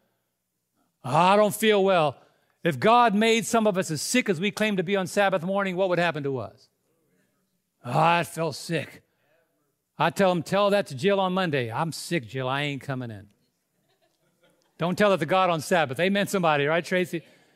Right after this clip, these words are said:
"You know, Jill, I'm taking the week off, but you need to pay me anyway, 'cause I just don't feel like working today." Tell that to God on Sabbath morning. We wouldn't do that. Why does God get the bottom of the barrel?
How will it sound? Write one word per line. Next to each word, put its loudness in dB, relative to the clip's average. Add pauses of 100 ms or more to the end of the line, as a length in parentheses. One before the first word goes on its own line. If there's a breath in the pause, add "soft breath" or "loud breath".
(200 soft breath)
"You 0
know, 4
Jill, 2
I'm 2
taking 0
the -4
week -2
off, -2 (160)
but -2
you 2
need 0
to -4
pay -2
me -4
anyway, -6 (640)
'cause -4
I 4
just -2
don't -4
feel -2
like -2
working -6
today." -12 (400)
Tell 4
that 6
to -2
God 2
on -4
Sabbath -4
morning. -12 (460)
We -4
wouldn't 2
do 2
that. -2 (640)
Why 4
does 0
God 0
get -2
the 0
bottom 2
of -4
the -10
barrel? -2